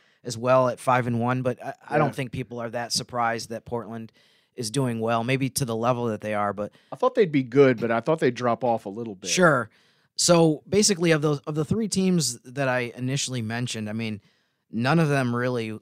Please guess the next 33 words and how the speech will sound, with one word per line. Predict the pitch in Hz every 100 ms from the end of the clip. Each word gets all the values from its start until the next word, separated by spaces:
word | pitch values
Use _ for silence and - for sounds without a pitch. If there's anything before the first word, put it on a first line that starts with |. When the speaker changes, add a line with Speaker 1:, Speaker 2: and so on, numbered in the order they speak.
| _
Speaker 1:
have | 120 110
been | 110 110
projected | 110 98 110 110 117 98
to | - 113 107
even | 117 110
make | 110 -
the | 104
play-in | 110 113 110 104
tournament, | - 101 98 98 -
and | 107
they're | 104
off | 107 107
to | 107 87 _ _ _ _ _
really | 127 123 117
good | 110
starts. | - 117 117 - - _ _ _
So | - 170
far, | 190 180 190 196 180 120 98 - 117
the | 131 131
early | 156 175 151
returns | 131 117 151 151 143 123
on | 127 123
the |
balloting | 113 120 120 117 113 110
are | 113 110 107
that | 110 107 107 _ -
Utah | 113 139 131 113 110
is | 107
by | - 110
far | - 110 113 117 107
the, | 104 104 101
uh, | 98 95 - 90 95
the, | 101